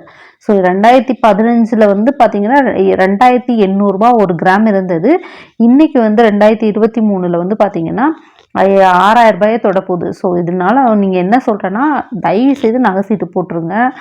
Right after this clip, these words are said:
இருக்கிறதுலயே அதிகமா நகையோட ரேட்டு அதிக, அதிகம் போயிட்டு இருக்கு. So, எல்லாமே அதிகமாயிட்டு இருக்கு. ஆனா, இது ரொம்ப, ரொம்ப அதிகமா போக போறது தங்கம் தான். So, அதோட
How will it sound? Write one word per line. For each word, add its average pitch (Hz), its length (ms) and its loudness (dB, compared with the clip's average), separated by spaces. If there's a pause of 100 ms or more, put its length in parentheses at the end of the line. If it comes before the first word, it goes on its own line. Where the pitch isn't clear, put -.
(460)
இருக்கிறதுலயே 254 880 0 (160)
அதிகமா 247 640 0 (120)
நகையோட 233 600 0
ரேட்டு 202 380 0
அதிக, 240 640 -2
அதிகம் 233 500 0
போயிட்டு 180 300 -2
இருக்கு. 170 220 -4 (460)
So, 214 160 0
எல்லாமே 254 600 4
அதிகமாயிட்டு 233 600 2
இருக்கு. 185 200 -2
ஆனா, 190 220 0 (260)
இது 190 420 -4
ரொம்ப, 254 480 0
ரொம்ப 285 420 2
அதிகமா 233 480 2
போக 202 240 -2
போறது 196 340 -2
தங்கம் 190 460 -2
தான். 185 200 -4 (320)
So, 202 180 0
அதோட 185 340 2